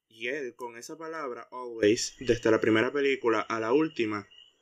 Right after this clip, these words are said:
trabajó ese personaje como una clase actoral. Eso es una maravilla. Con una palabra nada más.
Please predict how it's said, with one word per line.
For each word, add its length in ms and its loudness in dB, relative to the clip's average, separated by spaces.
trabajó 440 2
ese 200 -2
personaje 640 -2
como 300 0
una 180 0
clase 280 0
actoral. 400 -2
Eso 240 0
es 60 -2
una 180 -4
maravilla. 680 -4
Con 140 0
una 220 0
palabra 360 4
nada 180 -4
más. 340 -10